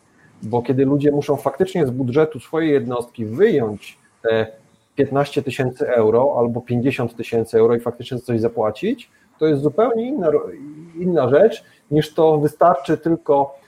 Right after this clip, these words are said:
parę razy na jakichś telekonferencjach głośniej pokrzyczeć albo do kogoś wyeskalować i to już jest, e, zrobione, bo percepcja jest taka, że po prostu, że ci, że ten budżet godzinowy jest z gumy i że zawsze coś się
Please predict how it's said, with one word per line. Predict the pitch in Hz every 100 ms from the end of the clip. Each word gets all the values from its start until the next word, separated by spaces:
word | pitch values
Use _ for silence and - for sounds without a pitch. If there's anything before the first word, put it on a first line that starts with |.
| _ -
parę | 156 156
razy | 147 151 143
na | 139 131
jakichś | 131 131
telekonferencjach | - 143 135 139 127 - 139 143 - 123 120 113
głośniej | 139 143 135 127
pokrzyczeć | 117 - 165 170 156 135
albo | 123 120 120
do | 120
kogoś | 135 123 117
wyeskalować | 123 117 - 104 139 165 143 123
i |
to | 120 113
już | 113 -
jest, | 101 101 - _ _ _ _ _ _ 113 117 110 110
e, |
zrobione, | 107 120 110 143 160 143
bo | 131 127
percepcja | - - 147 -
jest | 120 -
taka, | 117 - 123
że | 120
po | 117
prostu, | - 120 -
że | 113 120
ci, | 120 113
że | 113 117
ten | 117
budżet | 113 143 123 131 110
godzinowy | 127 101 123 139 131 123
jest | 110 113 107 _
z | 117
gumy | 123 131 101
i | 90 104
że |
zawsze | 101 113 - 104
coś | - 95
się | - 98 98